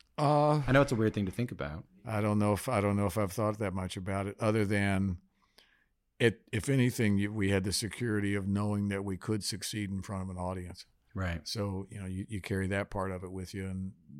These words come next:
Speaker 1: the parts you felt positive about the group with, you bring that to your new trip.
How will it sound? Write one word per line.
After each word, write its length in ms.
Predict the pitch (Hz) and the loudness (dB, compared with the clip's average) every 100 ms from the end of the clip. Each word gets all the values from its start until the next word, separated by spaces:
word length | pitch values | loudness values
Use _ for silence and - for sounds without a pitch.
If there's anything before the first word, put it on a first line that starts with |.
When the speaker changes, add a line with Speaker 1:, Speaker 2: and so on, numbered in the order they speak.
| 113 | -12
Speaker 1:
the 100 | 113 92 | -10 -6
parts 360 | 110 101 95 | -2 -2 -2
you 100 | 113 | -4
felt 320 | 98 - 101 - - | -4 -4 -6 -6 -4
positive 460 | 101 101 104 101 | -2 -2 -4 -6
about 280 | 95 98 95 | -6 -6 -8
the 80 | 95 | -8
group 280 | 101 95 104 | -8 -8 -8
with, 200 | 98 - | -12 -12
you 80 | 92 | -10
bring 260 | 98 95 | -8 -8
that 200 | 98 98 | -8 -12
to 100 | - | -12
your 140 | 110 92 | -12 -8
new 180 | 95 92 | -8 -10
trip. 320 | - 92 | -10 -12